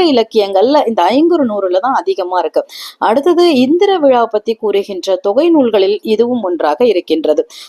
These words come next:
தொல்காப்பியர் சொல்ற அம்மை அப்படிங்கிற இந்த வனப்பும் இதுல அதிகமாக இடம்பெற்றிருக்கின்றது. இப்போ நம்ம பாடப்பகுதியில இடம்பெற்றிருக்கின்ற நம்ம அந்த பாடலுக்கு போவோம்.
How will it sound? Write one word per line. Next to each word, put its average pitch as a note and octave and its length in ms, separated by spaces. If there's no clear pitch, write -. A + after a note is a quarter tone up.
தொல்காப்பியர் G#3+ 680
சொல்ற G#3 320
அம்மை B3+ 320
அப்படிங்கிற G#3+ 680
இந்த F3 220
வனப்பும் B3+ 520
இதுல E3+ 300
அதிகமாக G#3+ 500
இடம்பெற்றிருக்கின்றது. C#3 960
இப்போ C4 240
நம்ம B3 200
பாடப்பகுதியில C4 680
இடம்பெற்றிருக்கின்ற F3+ 840
நம்ம A#3+ 200
அந்த F#3+ 140
பாடலுக்கு F3+ 560
போவோம். B2+ 300